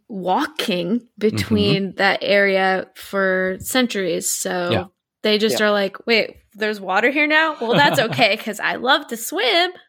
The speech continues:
Speaker 2: Yes, that is what happened.
Speaker 1: All right. I guess that, that kind of seems reasonable.
Speaker 3: Yeah.
Speaker 2: Okay. So next, we come to very similar looking cat, the leopard.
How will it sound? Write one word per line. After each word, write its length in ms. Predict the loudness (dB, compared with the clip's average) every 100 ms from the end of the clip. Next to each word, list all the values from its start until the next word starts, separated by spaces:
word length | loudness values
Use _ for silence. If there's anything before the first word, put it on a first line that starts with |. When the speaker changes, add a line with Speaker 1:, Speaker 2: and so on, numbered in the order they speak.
| -18 -14
Speaker 2:
Yes, 760 | -4 2 2 2 0 -4 -8 -14 _ -2
that 180 | 0 2
is 180 | 0
what 120 | 2 2
happened. 500 | 2 0 -6 -10 _ _ -2
Speaker 1:
All 120 | 0
right. 320 | 2 2 0 -2 -2
I 40 |
guess 160 | -2 0
that, 340 | 0 0 -2
that 220 | -4 -4
kind 220 | -6 -2 -2
of 80 | -4 -4
seems 300 | -2 -2 0
reasonable. 560 | -2 -2 -2 -4 -6 _ -8
Speaker 3:
Yeah. 160 | -8 -8 -2
Speaker 2:
Okay. 220 | 0 0 -6
So 220 | -8 -2 2
next, 480 | 2 2 -2 -10 -12 -4
we 160 | -2 -2
come 340 | 0 0 0
to 440 | 2 4 4 2 -2 -10
very 240 | -2 0 2
similar 500 | 2 2 2 2 2
looking 320 | 0 0 -4
cat, 480 | -2 -4 -4 -16 -20
the 180 | -8 -2
leopard. 520 | 2 0 0 -4 -4